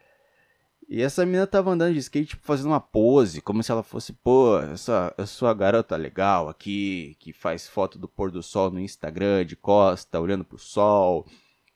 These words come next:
porque eu realmente sou uma pessoa muito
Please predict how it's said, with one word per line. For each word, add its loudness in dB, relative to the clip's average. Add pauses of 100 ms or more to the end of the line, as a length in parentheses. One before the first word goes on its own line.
(100)
porque -4
eu -6
realmente -6 (380)
sou -4
uma -2
pessoa -4
muito -4